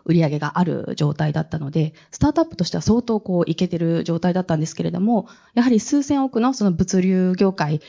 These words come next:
いっぱいプレイヤーがいる中で、まあ、自分たちだけではなくて、えー、他社とというので、事業部を外に出すと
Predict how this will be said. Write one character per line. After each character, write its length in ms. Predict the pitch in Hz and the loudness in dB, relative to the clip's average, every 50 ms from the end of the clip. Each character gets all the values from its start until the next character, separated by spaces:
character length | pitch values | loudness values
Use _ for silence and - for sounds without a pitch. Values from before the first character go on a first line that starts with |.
| - _ | -14 _
い 80 | - - | -8 -4
っ 40 | - | 0
ぱ 120 | - 175 | 0 0
い 60 | 165 | 0
プ 80 | - 170 | 0 0
レ 80 | 165 | 0
イ 20 | 170 | 0
ヤ 100 | 170 156 | 0 0
ー 20 | |
が 100 | - 170 | 0 -2
い 120 | - - 180 | -2 0 0
る 120 | 190 196 | 0 0
中 240 | 208 214 - 180 185 | 0 -2 -4 -4 -2
で、 260 | 277 294 262 170 - | 0 0 0 0 0
ま 120 | 208 220 214 | 0 -2 -2
あ、 20 | |
自 160 | 180 - 208 | 0 0 0
分 160 | 208 240 269 262 | 2 2 2 2
た 140 | - 226 | 0 -2
ち 80 | - 185 | -2 -2
だ 100 | 185 185 | -4 -2
け 100 | - 294 | -2 -2
で 120 | 294 220 | -2 0
は 100 | 170 151 | 0 0
な 140 | 170 202 220 | 0 0 -2
く 80 | - - | -4 -2
て、 240 | - 156 151 - - - - _ _ - | -2 -2 -2 -2 -6 -14 -20 _ _ -2
え 140 | 147 156 151 | -2 -2 0
ー、 20 | |
他 140 | - 165 160 | 0 0 2
社 140 | - 175 - | 2 2 2
と 120 | 269 277 | 2 2
と 140 | 277 196 180 | 2 2 2
い 80 | 185 | 4
う 60 | 202 196 | 2 2
の 120 | 190 190 | 0 2
で、 200 | - 262 254 254 - - - _ | 2 2 0 0 -4 -14 -20 _
事 160 | - - 240 233 | -2 -2 2 4
業 280 | 285 330 339 339 330 | 6 6 6 4 4
部 280 | 330 339 339 349 370 381 | 2 0 0 2 2 2
を 180 | 370 370 - _ _ | 0 -2 -6 _ _
外 240 | - - 262 247 196 | 0 0 2 4 4
に 100 | 156 156 | 2 2
出 140 | - 160 165 | 0 -4 -6
す 100 | - - | -6 -8
と 160 | 147 - - | -10 -12 -12